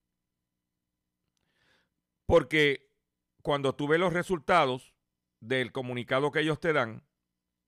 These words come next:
en la conferencia de prensa, tú dices, "Pero ven acá, esto es un vente tú". O sea, yo estudié, o sea, yo tengo un bachillerato en administración de empresas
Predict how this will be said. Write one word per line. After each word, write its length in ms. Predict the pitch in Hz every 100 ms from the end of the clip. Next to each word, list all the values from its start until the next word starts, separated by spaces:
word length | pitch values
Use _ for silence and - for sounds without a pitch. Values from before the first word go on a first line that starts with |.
| _
en 80 | 101
la 60 |
conferencia 360 | 98 98 120 127
de 60 | 156
prensa, 400 | 160 107 107 - _ _ _ _ _ _ _ _ _ _ _
tú 80 | 135
dices, 280 | 117 110 - _ _ _ _ _ _ _
"Pero 200 | 131 120
ven 140 | 123
acá, 420 | 123 117 202 - -
esto 360 | - - 123
es 100 | 127
un 180 | 135 196
vente 340 | 202 156 113 107
tú". 240 | 233 -
O 960 | - _ _ _ _ _ _ _ _ _
sea, 140 | 131
yo 160 | 104 101
estudié, 1000 | - 120 120 135 156 202 202 151 107 95 _ _ _ _ _ _ _
o 20 | _
sea, 120 | 127
yo 120 | 113
tengo 240 | 107 120
un 400 | 139 151 156 156 147
bachillerato 880 | 147 - 151 135 127 135 - 160
en 80 | 151
administración 560 | 135 127 - 104 113 135
de 60 |
empresas 540 | 143 - 127 123 185